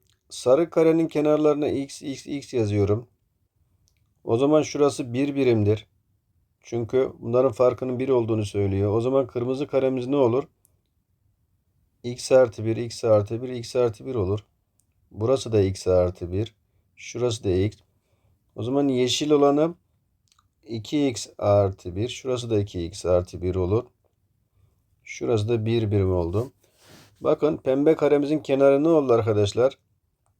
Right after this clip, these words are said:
Yukarıdan aşağı baktığımız zaman bakın burasıdır. Toplarsak x, iki x, üç x.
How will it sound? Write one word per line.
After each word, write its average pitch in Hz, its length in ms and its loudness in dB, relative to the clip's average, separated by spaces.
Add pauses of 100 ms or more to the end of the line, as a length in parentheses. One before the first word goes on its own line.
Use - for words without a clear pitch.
(600)
Yukarıdan 120 360 2
aşağı 123 300 2
baktığımız 127 480 0
zaman 120 340 0 (400)
bakın 127 360 -4
burasıdır. 139 560 2 (840)
Toplarsak 139 680 2 (800)
x, 135 280 -6
iki 127 360 -4
x, 147 180 -8 (760)
üç 135 280 -4
x. 127 280 0